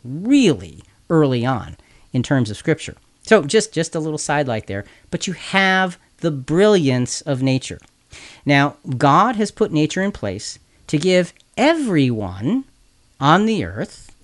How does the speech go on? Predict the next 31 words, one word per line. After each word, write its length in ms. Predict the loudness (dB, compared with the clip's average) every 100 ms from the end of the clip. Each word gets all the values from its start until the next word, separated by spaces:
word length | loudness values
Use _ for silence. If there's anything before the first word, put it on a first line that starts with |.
| -4
an 100 | 0
opportunity 680 | 0 -2 -2 -2 -2 -4 -4
to 120 | 0
live. 220 | 0 0
Now, 120 | -4
granted, 540 | -4 -2 0 2 0 -2 _ -6
the 80 | -2
world 300 | 2 2 2
is 100 | 0
full 180 | 0
of 80 | 0
sin 160 | 0 0
and 120 | 2
death, 380 | 0 -2 -8 -20 _ _ _ _ _ -4
but 160 | -4
still, 420 | -2 0 0 0 -4 _ -12
the 180 | -4 -2
balance 560 | 2 4 4 2 0 0
of 180 | -2
nature 640 | -2 -2 -2 -4 -4 -4 -4
gives 320 | -2 -2 -2 -4
everyone 500 | -2 0 0 0 0
an 100 | 2
opportunity 720 | 0 -2 -6 -2 0 2 0 -4
to 120 | -4
live. 240 | -2 -2 -4 -18 -4
And 200 | 0 0
Jesus 480 | 2 2 2 0 0
talks 320 | 0 0 0
about 300 | -4 -4 -4
that 300 | -4 -6 -8